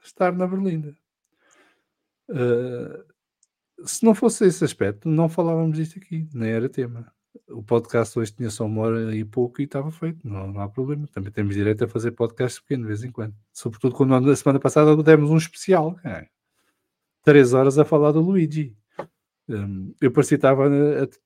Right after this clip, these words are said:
naquelas, eh, sessões de defesa da tese, não é? Porque eu fazia uma pergunta e era vinte, vinte e cinco minutos de resposta. Eh,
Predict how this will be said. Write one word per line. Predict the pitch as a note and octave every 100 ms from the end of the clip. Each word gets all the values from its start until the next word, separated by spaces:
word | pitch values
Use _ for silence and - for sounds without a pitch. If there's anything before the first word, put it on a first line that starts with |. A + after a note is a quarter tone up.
| D#4+
naquelas, | A3+ D3 C3+ C3+ C3 C#3 C3+ B2+ A#2+
eh, | B2 A#2+ A2+ G#2+ G#2+ G#2 _ _ _ _ _
sessões | - - C3+ C3
de | A#2+
defesa | A2 - C3+ B2+
da | A#2
tese, | A2 A2 G#2+ G#2
não | G2 G2+
é? | A2
Porque | _ A2
eu |
fazia | G#2+ A2+
uma | B2 A2+
pergunta | B2 A#2+ B2 C#3
e |
era | C3
vinte, | C3 C#3+ C#3+ -
vinte | A2
e |
cinco | B2 A#2+
minutos | B2 A#2+
de | -
resposta. | - - A2 G#2+ G#2+ _ _ _
Eh, | F#2+ F#2+